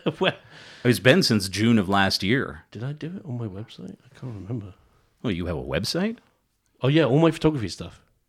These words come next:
Speaker 2: Oh, shit.
Speaker 1: Yeah, so if you ever wanna check it out, it's the same as my Instagram. So if you go to, uh, the daily capture dot com.
Speaker 2: Hmm.
Speaker 1: So,
Speaker 2: That's a
Speaker 1: um,
Speaker 2: brilliant looking picture.
Speaker 1: Oh yeah, these, this was, these are all combination of Scotland and Wales.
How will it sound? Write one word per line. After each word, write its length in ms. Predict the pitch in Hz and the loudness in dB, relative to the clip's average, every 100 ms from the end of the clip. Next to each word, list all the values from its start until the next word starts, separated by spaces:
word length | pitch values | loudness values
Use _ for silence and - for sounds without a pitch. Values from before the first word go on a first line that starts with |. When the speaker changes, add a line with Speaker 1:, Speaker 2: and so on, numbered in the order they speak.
| _ | _
Speaker 2:
Oh, 140 | 180 160 | -4 -4
shit. 360 | - 190 139 - _ _ _ | -4 -4 -6 -8 _ _ _
Speaker 1:
Yeah, 240 | 143 127 - | 0 0 0
so 160 | - | -4
if 120 | 113 | -2
you 80 | 117 | 0
ever 140 | 135 151 | 0 0
wanna 160 | 143 | -2
check 220 | 117 120 98 | 0 -4 -4
it 60 | |
out, 220 | 98 170 | -6 -6
it's 200 | - 127 | -10 -12
the 60 | - | -10
same 280 | - 123 123 | -4 -2 -2
as 100 | 107 | -2
my 140 | 107 | -4
Instagram. 560 | 101 113 - 123 151 165 | -4 -6 -8 -8 -8 -8
So 120 | - | -10
if 120 | 98 | -10
you 80 | 98 | -10
go 160 | 101 110 | -10 -10
to, 400 | 110 104 101 98 | -8 -6 -6 -6
uh, 100 | 95 | -8
the 100 | 90 | -8
daily 260 | - 98 95 | -6 -8 -6
capture 280 | 113 110 127 | -10 -8 -8
dot 120 | 131 | -8
com. 220 | 156 196 - | -10 -12 -10
Speaker 2:
Hmm. 200 | 202 90 - _ _ - - - - _ | -8 -8 -10 _ _ -20 -20 -20 -20 _
Speaker 1:
So, 540 | - 101 95 92 90 101 104 | -8 -6 -6 -6 -8 -10 -10
Speaker 2:
That's 160 | 98 | -8
a 60 | 90 | -8
Speaker 1:
um, 100 | 92 | -4
Speaker 2:
brilliant 340 | 87 95 73 | -2 0 -2
looking 220 | 76 73 | -4 -6
picture. 400 | 76 82 - - - - | -6 -6 -6 -8 -10 -16
Speaker 1:
Oh 120 | 95 85 | -16 -16
yeah, 240 | 85 82 | -16 -16
these, 260 | 87 98 101 | -12 -12 -10
this 300 | - 120 - | -6 -6 -4
was, 460 | 101 95 92 - - | -6 -6 -8 -14 -10
these 220 | 101 113 | -6 -4
are 40 | 107 | -2
all 160 | 113 | -2
combination 540 | 117 110 98 95 87 92 | -4 -4 -4 -6 -10 -12
of 60 | - | -12
Scotland 440 | - 98 95 90 | -12 -12 -10 -10
and 120 | 87 | -10
Wales. 640 | 87 90 95 110 113 - | -12 -12 -10 -12 -14 -20